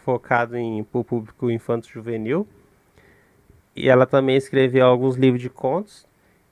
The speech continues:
e até livros para romance adulto, focado em romance policial, entre de-, entre eles, que a Samara vai entrar em melhor, melhores detalhes, Morte Súbita e O Chamado do Cuco, sob o pseudônimo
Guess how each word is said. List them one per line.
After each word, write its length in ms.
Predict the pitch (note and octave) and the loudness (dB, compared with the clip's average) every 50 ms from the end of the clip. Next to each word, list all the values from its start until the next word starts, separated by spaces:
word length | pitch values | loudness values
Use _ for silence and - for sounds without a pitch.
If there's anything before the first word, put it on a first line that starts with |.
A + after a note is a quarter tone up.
| _ _ - | _ _ -6
e 120 | - C#3+ | 0 2
até 260 | C#3 C#3 - - D3+ D#3 | 2 2 2 2 2 2
livros 460 | D3+ D3 C#3+ D3+ D#3 D#3 D#3+ D#3 - | 2 2 0 0 -2 -2 -4 -8 -10
para 240 | _ - D3+ D3 D3 | _ -10 -8 -8 -8
romance 420 | C3+ D3+ D3+ D3 D3 D3 - D#3+ | -6 -6 -4 -4 -4 -4 -2 -4
adulto, 420 | E3 D#3 D3 C#3 C3 B2 - - _ _ _ | -4 -4 -2 -4 -6 -6 -8 -14 _ _ _
focado 580 | _ - - B2+ A#2+ - - C3 B2+ C3 B2 C3 | _ -2 0 0 0 2 2 4 4 4 2 0
em 40 | B2+ | -2
romance 460 | A#2 C3+ B2+ B2 B2+ B2 B2 - - | 0 0 0 2 2 0 -2 -2 -6
policial, 720 | - C3+ B2 A#2 A#2 - - B2 A2+ A2 A#2 D3 F#3 - _ _ _ _ _ | -8 -6 -6 -6 -8 -8 -6 -4 -2 -2 -2 -4 -6 -10 _ _ _ _ _
entre 400 | - C3 C3 C3+ C3 C3 - C3+ | -10 -6 -4 -4 -4 -6 -10 -14
de-, 260 | B2+ B2 B2 B2 - - _ _ - | -14 -14 -12 -14 -14 -14 _ _ -8
entre 340 | B2 B2 B2 - C#3 C3 A#2 | -8 -8 -6 -8 -6 -6 -4
eles, 240 | A2+ A2+ A2+ - | -4 -6 -6 -4
que 80 | - C3 | -2 -2
a 60 | A#2+ | -2
Samara 340 | - - A#2+ A#2 A#2+ A#2+ A#2+ | -2 -2 -6 -6 -4 -4 -4
vai 100 | B2 A#2+ | -4 -6
entrar 220 | A#2+ - B2+ A#2+ | -6 -4 -4 -4
em 40 | A#2 | -4
melhor, 440 | A#2 A#2 A2+ A#2 A#2 A2+ A2 A2+ - | -4 -2 -2 0 0 2 0 0 0
melhores 360 | - A#2 A2+ A#2 A2+ A2+ G#2 A2 | 0 0 2 2 2 2 2 0
detalhes, 680 | A2+ G#2+ - - G#2+ G#2+ A2+ B2+ D#3 F3 - - _ _ _ _ _ _ _ - | -2 -2 -2 -2 -2 -2 -2 -4 -6 -8 -18 -20 _ _ _ _ _ _ _ -2
Morte 320 | A2+ A#2 B2+ C3 B2 - | 2 4 6 6 4 2
Súbita 680 | - - - - C3 C#3 D3+ E3+ G3+ G3 _ - A3 A3+ - _ _ _ _ _ _ _ - _ _ _ - | -4 -10 -4 -2 -2 0 0 -2 -6 -6 _ -6 -6 -6 -8 _ _ _ _ _ _ _ -20 _ _ _ -6
e 120 | - C3+ C#3 | 0 0 0
O 40 | |
Chamado 460 | - - D#3 C#3+ C#3+ C#3+ D3+ D3 D3+ D3 | 2 4 4 4 6 6 4 4 0 -2
do 160 | D3+ F3+ F3 | 0 -2 0
Cuco, 400 | - - C3+ B2 A2 - - - - _ | 2 2 2 2 2 0 -6 -20 -20 _
sob 340 | _ - - C#3 C#3 C3+ C#3 | _ -2 2 2 4 4 2
o 60 | C#3+ | 0
pseudônimo 840 | - - - - - - D3 C3+ B2+ B2+ B2 B2+ C#3 D3+ D#3+ E3 D#3+ | -2 -6 -16 -6 0 2 2 2 4 4 4 4 4 4 0 -2 -4